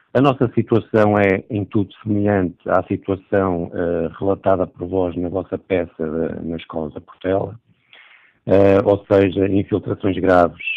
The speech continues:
eh, nos, eh, nos edifícios da escola. Metade, praticamente metade da escola funciona em pavilhões de madeira que têm mais de trinta anos, ou se calhar,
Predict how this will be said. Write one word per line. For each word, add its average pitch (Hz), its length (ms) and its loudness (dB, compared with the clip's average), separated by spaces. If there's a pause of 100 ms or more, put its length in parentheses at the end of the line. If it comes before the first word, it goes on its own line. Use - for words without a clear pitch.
(100)
eh, 80 1120 -6
nos, 78 300 -12 (240)
eh, 76 160 -10
nos 78 200 -10
edifícios 82 520 -10
da 85 80 -10
escola. 131 600 -2 (640)
Metade, 110 640 4 (140)
praticamente 110 640 0
metade 107 360 2
da 101 80 0
escola 101 500 2
funciona 98 540 -2
em 92 80 -4
pavilhões 101 480 -2
de - 100 -10
madeira 92 640 0
que - 120 -20
têm 104 200 -2
mais 104 300 0
de - 60 -20
trinta 95 320 -4
anos, 90 400 -2 (340)
ou - 140 -16
se - 120 -20
calhar, 101 400 0